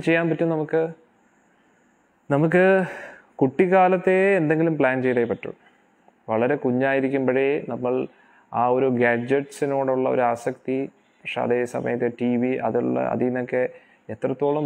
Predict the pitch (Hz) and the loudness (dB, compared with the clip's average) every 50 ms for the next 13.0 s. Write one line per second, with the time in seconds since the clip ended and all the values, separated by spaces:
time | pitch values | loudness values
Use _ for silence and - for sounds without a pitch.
0 | 131 117 120 120 123 127 143 165 185 165 147 127 - 143 131 131 123 120 120 - | -2 0 0 0 2 2 2 2 2 2 0 0 -2 -2 -2 0 0 -2 -2 -2
1 | 117 117 113 117 - - - 104 107 - 110 107 110 107 104 101 90 98 107 - | -4 -4 -4 -4 -6 -6 -6 -8 -6 -6 -6 -6 -6 -6 -8 -10 -14 -16 -16 -18
2 | - - - _ _ _ _ _ _ _ _ _ _ _ _ _ _ _ _ _ | -18 -20 -20 _ _ _ _ _ _ _ _ _ _ _ _ _ _ _ _ _
3 | _ _ _ _ _ - - _ _ - 117 120 127 139 170 190 185 214 202 208 | _ _ _ _ _ -20 -20 _ _ -2 0 2 2 4 2 2 2 2 0 0
4 | 196 175 160 175 175 185 196 190 - - _ _ _ _ _ _ _ - 131 127 | 0 0 0 0 0 0 -2 -4 -8 -14 _ _ _ _ _ _ _ -6 -4 -2
5 | 127 123 123 123 127 131 139 151 156 165 170 175 175 160 143 143 151 160 160 165 | -2 -2 -2 0 2 2 2 2 2 2 2 2 2 2 2 2 2 2 2 2
6 | 165 151 143 131 131 - 139 139 147 147 147 135 123 131 135 143 147 135 127 123 | 2 2 2 0 0 -2 -2 0 0 0 0 0 0 -2 -2 -2 -2 0 2 2
7 | 120 120 117 104 - - - - - _ _ _ _ _ _ _ _ 123 117 120 | 2 2 2 0 -2 -4 -10 -16 -20 _ _ _ _ _ _ _ _ -4 -2 0
8 | 127 131 135 131 - 127 117 - - 151 156 170 180 180 165 180 165 139 127 131 | 0 0 0 0 0 0 0 0 -2 -2 0 0 0 0 0 2 2 0 0 0
9 | - 135 131 127 131 131 - - - _ _ _ _ - _ _ _ _ _ _ | -2 0 0 0 0 -2 -4 -8 -14 _ _ _ _ -20 _ _ _ _ _ _
10 | _ - 117 120 120 120 127 131 131 143 147 147 147 - - - 123 123 135 139 | _ -6 -4 -2 0 0 0 0 0 -2 -2 -2 -4 -4 -2 0 0 0 0 -2
11 | 147 - - 151 143 139 139 147 143 147 143 139 131 127 135 131 135 131 127 123 | -2 -2 0 0 0 0 -2 -4 -4 -2 -2 -2 -2 -2 -2 -2 0 0 0 0
12 | 120 120 123 123 127 127 135 - - 120 117 117 113 - - 110 104 104 104 | 2 0 0 0 0 -2 -2 -4 -2 -2 -2 -2 -2 -4 -6 -6 -6 -6 -8